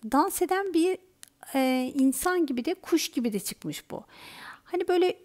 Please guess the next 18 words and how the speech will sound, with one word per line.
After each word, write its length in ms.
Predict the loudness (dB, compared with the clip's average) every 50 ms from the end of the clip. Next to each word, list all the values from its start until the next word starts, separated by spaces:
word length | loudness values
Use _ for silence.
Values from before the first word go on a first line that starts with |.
| -6
üç 480 | -6 -6 -4 -4 -8 -6 -6 -8 -8 -10 -14
hafta 440 | -14 -4 2 2 2 2 4 2 4
içerisinde, 720 | 4 4 4 4 2 2 2 0 0 0 0 -2 -2 -2 -4
üç 180 | -4 -2 0
ay 100 | 2 2
içerisinde, 560 | 2 0 2 2 2 2 4 2 2 0 0
yo-, 180 | -2 -2 -4 -4
üç 320 | -2 -2 -4 -4 -2 -2
vade 420 | 2 4 4 4 4 2 0 0 2
böyle 180 | 2 2 4
hani 200 | 4 4 4 2 2 2
üç 220 | 0 -2 -2 -2 0
kademeli 520 | 2 4 6 6 6 6 6 4 2 0
bir 120 | -2 -2 -2
işiniz 420 | -2 2 4 6 6 6 4 2
olacak 440 | 0 -2 -2 -2 -4 -6 -6 _ -6
böyle. 280 | -4 -2 0 0 -2 -2 -6 -16 -20 -18 -18 -18 -18 -6 0
Ama 300 | 2 4 4 4 4 4